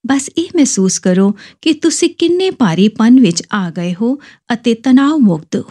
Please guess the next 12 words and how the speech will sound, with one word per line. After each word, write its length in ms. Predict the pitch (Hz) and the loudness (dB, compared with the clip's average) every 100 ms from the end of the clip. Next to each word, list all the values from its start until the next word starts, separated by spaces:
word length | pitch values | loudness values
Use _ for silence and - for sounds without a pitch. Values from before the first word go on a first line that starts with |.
| - | -2
ਹੋ 140 | 262 | -2
ਗਏ 220 | 190 160 170 | 0 -4 -4
ਹੋ। 180 | 110 - - _ _ _ _ - | -6 -6 -14 _ _ _ _ -2
ਇਸ 180 | 202 - | -2 -2
ਤਰ੍ਹਾਂ 340 | 214 202 202 202 - _ | -2 0 -2 -6 -20 _
ਤਣਾਅ 380 | 247 240 254 330 | 2 4 4 2
ਮੁਕਤ 320 | 302 220 - | 2 0 0
ਹੋਣਾ 440 | 220 214 175 170 - - 220 | 0 2 0 -2 -8 -4 -2
ਜਾਰੀ 400 | 247 202 175 170 | -2 -2 -4 -6
ਰੱਖੋ। 480 | 165 - 202 - - _ _ _ _ _ _ _ _ _ - | -8 -6 -4 -4 -10 _ _ _ _ _ _ _ _ _ -8
ਜਦੋਂ 340 | 233 311 381 415 | -2 0 0 0
ਤੁਸੀਂ 340 | 285 - 233 | 0 0 -2